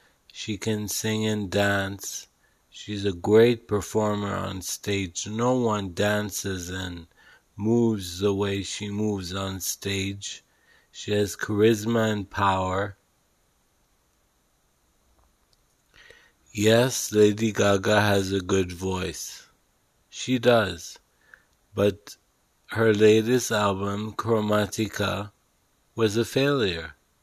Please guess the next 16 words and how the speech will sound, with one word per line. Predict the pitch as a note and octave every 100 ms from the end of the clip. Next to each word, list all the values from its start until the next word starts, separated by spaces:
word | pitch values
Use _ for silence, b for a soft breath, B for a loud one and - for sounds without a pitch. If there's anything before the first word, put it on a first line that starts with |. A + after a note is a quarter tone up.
| -
It | A2
was | A2 G#2
a | A2+
complete | A#2+ A2 G2+ A2 G#2
failure. | - G2+ G2+ F#2 F2 D#2+ - _ _ _ _ _ _ _ _ _ _ _ _ _ _ _ _ _ _ _ _ _ _ _ _ _ _ _ - -
I | A2+ A2
decree | G2+ G2+ - - B2 B2+
that | A2+ G#2 G#2
it | G#2+ G#2 -
was | A2 G#2
a | A2
failure. | G#2+ B2 C3 A#2 F2+ F2 E2 _ _ _ _ _ _ _ _ _ _ _ _ _ _ _ _ - - A2+
And | G#2+
that | G2+ G2
is | G2+ G2+
done. | - A2 G2 F2+